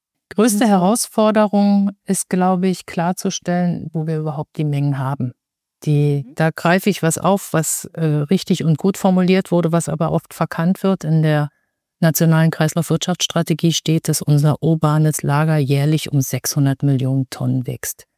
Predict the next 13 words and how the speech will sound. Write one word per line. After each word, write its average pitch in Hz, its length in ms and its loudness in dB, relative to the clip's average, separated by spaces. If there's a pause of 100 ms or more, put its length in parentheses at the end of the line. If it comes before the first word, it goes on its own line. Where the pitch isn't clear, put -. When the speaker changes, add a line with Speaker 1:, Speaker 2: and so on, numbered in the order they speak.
(200)
Speaker 1:
Wachsen 160 520 2
heißt, 165 420 2
da 160 160 0
kommt 175 280 0
immer 160 220 4
noch 156 420 -2
Material 156 540 0
dazu. 156 500 0 (240)
Und 147 220 -6
wachsen 151 360 0
heißt 156 300 -2
auch, 160 380 0 (180)
ähm, 165 520 2